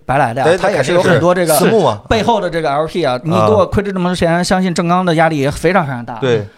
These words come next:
Speaker 1: 啊，好，你去，你去做新公司的话，跟我们没有任何一个交代。好，你突然来找我，跟我交代，就是说之前这个两个多亿变成了现在这个一，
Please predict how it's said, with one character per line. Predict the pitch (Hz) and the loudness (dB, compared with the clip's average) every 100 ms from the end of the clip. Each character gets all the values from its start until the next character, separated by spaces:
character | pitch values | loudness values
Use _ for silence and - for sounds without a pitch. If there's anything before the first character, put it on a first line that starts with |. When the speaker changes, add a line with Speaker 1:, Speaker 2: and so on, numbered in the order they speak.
| - - | -20 -4
Speaker 1:
啊， | |
好， | 131 160 175 | -2 0 0
你 | 170 | 0
去， | 160 208 - | -2 -4 -6
你 | 156 | -6
去 | 160 196 | -2 0
做 | 208 | 0
新 | - 202 | 0 0
公 | 208 | 0
司 | 208 | 0
的 | 196 | 2
话， | 180 156 | 2 2
跟 | 180 | 0
我 | |
们 | 156 | 0
没 | 156 | 0
有 | 165 | 0
任 | 165 | 0
何 | 160 | -2
一 | |
个 | 160 | -4
交 | 151 170 | -4 -2
代。 | 151 117 | 0 0
好， | 147 170 | 0 0
你 | 151 | -2
突 | - 214 | -2 0
然 | 196 | 2
来 | 185 | 2
找 | 151 | 2
我， | 165 147 | 2 2
跟 | 175 | -2
我 | 143 | 0
交 | 170 | 2
代， | 165 143 | 2 2
就 | 160 | 0
是 | 147 131 - - - | -2 -4 -8 -20 -20
说 | - 156 | -2 -2
之 | 156 175 | 0 0
前 | 170 156 | 2 2
这 | 160 | 2
个 | 143 135 | 4 4
两 | 143 131 | 2 0
个 | 127 | 2
多 | 160 | 2
亿 | 165 143 | 2 0
变 | 143 156 | 0 0
成 | 147 | 0
了 | 147 | -2
现 | 151 151 | -2 0
在 | 143 | 0
这 | 135 131 | 0 -2
个 | 131 | -4
一， | 156 180 | -4 -10